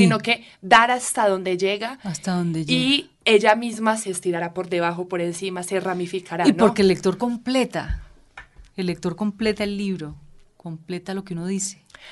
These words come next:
Speaker 1: Hay una cosa que me gustó acá en la portada, está como tu letra.
Speaker 2: Ah, sí.
Speaker 1: Y hay dos frases que me gustaron muchas, y es, bueno, "Estamos cansadas del hombre", que es una frase de Nietzsche, y hay otra que dice, es sobre la belleza,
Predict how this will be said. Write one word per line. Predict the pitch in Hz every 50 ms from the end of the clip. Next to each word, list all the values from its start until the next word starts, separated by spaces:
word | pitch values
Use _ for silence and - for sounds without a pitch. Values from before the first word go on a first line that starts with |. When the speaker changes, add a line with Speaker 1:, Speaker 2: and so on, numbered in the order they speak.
| - -
Speaker 1:
Hay | - 220 240 247
una | 247 247 277 294
cosa | - 302 285 277 285 285
que | - 254
me | 220 214
gustó | 202 196 196 - - 202
acá | 185 - - - 247 240 220
en | 254 254
la | 247 247 247 -
portada, | 240 240 247 226 - 254 240 220 202 202 202 196 -
está | 196 190 - 180 170
como | - - 202 220 226 226
tu | 226 247 240
letra. | 247 240 226 214 220 196 190 196 190 180 175
Speaker 2:
Ah, | 180
sí. | - - 180 170 156 - - - - -
Speaker 1:
Y | 254 254 262 262 262 - -
hay | - 220 214 196 190 185 196
dos | 170 208 226 220 -
frases | 240 233 220 226 226 -
que | - 208
me | 202
gustaron | 185 190 180 - 190 180 190 208
muchas, | 226 240 262 262 240 - - 226 247 247 -
y | 226 196 190
es, | 190 196
bueno, | 196 190 185
"Estamos | 175 180 196 185 185 190 -
cansadas | - 220 220 220 214 196 185 185 185
del | 185 208 202 202 226
hombre", | 233 220 208 196 202 220 214
que | - 180
es | -
una | 180 180 175 175
frase | - 196 190 190 202
de | 196 190 202
Nietzsche, | 220 240 226 226 - - 247 254 254 - - - - - - - - -
y | 247 254 277 285 294 -
hay | 208 202 208 214 233 254
otra | 233 226 - - 220 220
que | - 202
dice, | 180 180 180 202 196 190
es | 185
sobre | - 190 196 208 208
la | 196 175 170
belleza, | 170 165 165 156 208 202 185 180 - 180 180